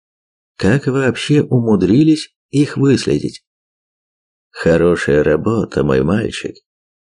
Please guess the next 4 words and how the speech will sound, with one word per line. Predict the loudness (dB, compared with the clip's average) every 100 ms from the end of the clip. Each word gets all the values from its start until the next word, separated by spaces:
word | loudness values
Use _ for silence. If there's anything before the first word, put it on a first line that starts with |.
| _
Алмеро | 0 2 2 2 2 2 2 0 -2
приобнял | 0 2 2 2 0 -2 -4
сутулившегося | -2 0 0 2 4 2 0 -2 0 0
Закари. | 0 -2 -2 -4 -4 -8